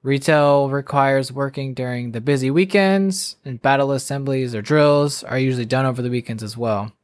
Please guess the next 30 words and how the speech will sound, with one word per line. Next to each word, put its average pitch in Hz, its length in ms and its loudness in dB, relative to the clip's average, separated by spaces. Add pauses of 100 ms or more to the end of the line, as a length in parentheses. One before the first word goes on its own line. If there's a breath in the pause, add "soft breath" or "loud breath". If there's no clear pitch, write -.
(960 soft breath)
Also, 123 400 0
annual 139 320 0
training 143 380 0
is 127 120 0
about 123 320 0
two 143 160 0
to 135 80 2
three 131 180 -2
weeks 131 300 -2
in 117 100 -4
the 107 80 -4
summertime, 139 920 2 (400 soft breath)
and 120 460 0
the 117 80 0
company 165 400 2
that 156 160 4
I 127 80 2
worked 120 260 -2
for 139 300 0
would 127 120 2
have 120 220 -2
large 120 380 -4
annual 117 320 -4
sales 123 680 -4
that 113 320 -2
needed 135 340 2
me 135 140 2
to 120 120 0
be 110 200 -2
there. 104 380 -4